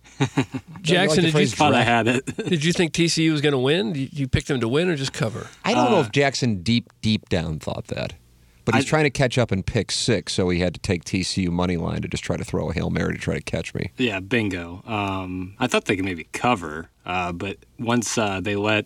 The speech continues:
Speaker 1: McConkey catch a touchdown where no one was in twenty yards of him, I was like,
Speaker 2: Yeah.
Speaker 1: "All right, this game is,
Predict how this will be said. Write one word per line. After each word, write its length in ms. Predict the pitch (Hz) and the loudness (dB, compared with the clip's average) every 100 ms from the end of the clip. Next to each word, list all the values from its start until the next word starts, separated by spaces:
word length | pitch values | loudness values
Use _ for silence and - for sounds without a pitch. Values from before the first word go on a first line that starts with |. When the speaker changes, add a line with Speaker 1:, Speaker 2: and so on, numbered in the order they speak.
| - - _ _ | -6 -20 _ _
Speaker 1:
McConkey 760 | 98 - 117 117 - 127 123 - - - _ | -10 -2 2 2 4 4 4 2 -6 -20 _
catch 220 | - 113 | -4 -2
a 60 | 98 | -2
touchdown 680 | - 113 - 120 117 117 98 | 0 -2 2 2 4 2 0
where 120 | 98 | -2
no 160 | 104 107 | 0 2
one 100 | 107 | 2
was 160 | 98 | 0
in 100 | 95 | -2
twenty 340 | 90 113 107 98 | -2 -2 -2 0
yards 280 | 95 107 | 0 0
of 100 | 110 | 0
him, 200 | 113 110 | 0 0
I 120 | 101 98 | 0 -2
was 120 | 127 | 0
like, 140 | 127 | 0
Speaker 2:
Yeah. 100 | 110 | 0
Speaker 1:
"All 40 | 90 | -2
right, 180 | 82 | -6
this 180 | - 92 | -6 -2
game 280 | - 120 92 | 0 -2 -4
is, 300 | 87 - - | -6 -8 -12